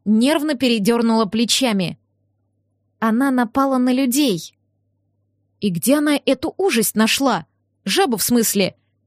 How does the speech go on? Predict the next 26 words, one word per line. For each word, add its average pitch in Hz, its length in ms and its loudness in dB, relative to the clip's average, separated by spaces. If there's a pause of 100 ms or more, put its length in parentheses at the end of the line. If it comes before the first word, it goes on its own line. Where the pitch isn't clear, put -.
Нечисть 240 560 0
довольно 240 420 0
редкая. 233 520 0 (300)
Она 214 220 0
скрывается 247 560 0
по 220 80 0
болотам 240 420 0
и 285 160 0
рекам, 247 440 -2 (160)
пока 202 240 -2
не 214 100 2
проголодается. 240 920 -2 (440)
А 190 140 -2
когда 247 300 0
проголодается, 220 920 -2 (340)
замораживает 240 680 0
все 247 260 0
живое 226 320 0
вокруг, 240 480 -2 (280)
вытягивает 240 720 0
жизненные 208 560 2
силы, 294 460 0 (240)
а 202 140 0
затем 277 280 0
разбивает 247 460 0
лапами 269 500 -2